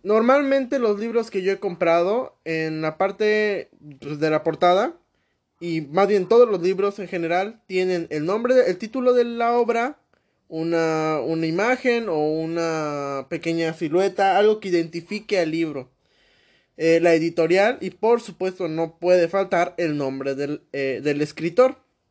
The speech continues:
Entonces, pues, vi este libro, además de ser muy corto, que cuenta con exactamente noventa y cuatro páginas. Pues, o sea, ustedes dirán, pues sí, es muy, muy corto realmente.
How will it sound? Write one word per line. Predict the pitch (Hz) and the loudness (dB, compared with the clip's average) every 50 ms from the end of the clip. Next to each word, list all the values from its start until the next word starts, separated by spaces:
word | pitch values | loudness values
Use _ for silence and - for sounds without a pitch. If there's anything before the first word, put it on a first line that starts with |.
| _ _ _ _ _ _ _ _ _ _ _ _ _ _ - | _ _ _ _ _ _ _ _ _ _ _ _ _ _ -4
Entonces, | 196 202 202 202 226 226 220 208 233 233 269 - - _ _ _ - - - _ _ | -4 -4 -2 0 0 0 0 0 0 0 -2 -2 -6 _ _ _ -20 -20 -20 _ _
pues, | - 185 185 | -4 -2 -2
vi | 165 208 | 2 0
este | 226 233 - 269 | 0 2 2 0
libro, | 254 247 226 202 208 214 | 2 2 2 4 4 2
además | - 185 180 185 185 190 214 233 226 | 4 4 4 2 2 0 -2 -2 -2
de | 254 240 | -4 -4
ser | 269 247 | -4 -4
muy | 233 233 240 240 | -2 -2 -4 -4
corto, | - 190 196 202 208 208 - 220 226 226 | -4 -4 -4 -4 -4 -4 -6 -6 -6 -6
que | - 170 - | -8 -10 -4
cuenta | - 180 180 180 208 202 190 | -4 -4 -4 -4 -6 -8 -6
con | - 165 151 147 143 139 139 139 135 135 127 - - - - _ _ _ _ _ _ _ _ _ _ _ _ _ _ _ | -4 -4 -2 -2 -2 -4 -8 -10 -10 -10 -12 -14 -16 -20 -20 _ _ _ _ _ _ _ _ _ _ _ _ _ _ _
exactamente | - 147 - - 202 190 190 - 196 180 175 175 175 180 180 - 180 170 | -16 -12 -4 0 0 0 0 0 -4 -2 0 0 0 -2 -2 -2 -2 -2
noventa | 156 147 143 147 143 147 156 151 | 0 -2 -2 -2 -4 -2 -4 -6
y | 139 | -4
cuatro | - 175 185 185 180 185 165 165 | 2 2 2 4 4 0 -4 -2
páginas. | - 165 180 185 208 202 202 226 320 370 359 - - - - _ _ _ _ _ _ _ _ - | -4 -6 -6 -4 -6 -6 -4 -4 -4 -6 -8 -12 -20 -20 -20 _ _ _ _ _ _ _ _ -6
Pues, | 139 143 147 | -6 -6 -6
o | 139 135 | -6 -4
sea, | - 175 160 151 | -2 0 0 0
ustedes | 156 156 - 175 170 160 | -2 -2 -2 0 0 0
dirán, | 156 160 151 160 160 160 151 143 113 95 135 | 0 -2 -2 0 -2 -2 -4 -6 -12 -16 -18
pues | - 156 156 | -18 -16 -8
sí, | - 185 170 147 | -6 -4 -2 -2
es | 151 160 | -2 -2
muy, | 165 170 175 180 170 - | 0 0 0 0 0 -2
muy | 170 175 185 226 262 190 | -4 0 0 0 0 2
corto | - 208 202 185 - 180 | 2 2 2 2 -2 -4
realmente. | 170 160 160 156 156 156 147 139 - 131 127 | -4 -2 -2 -4 -4 -6 -8 -8 -10 -16 -20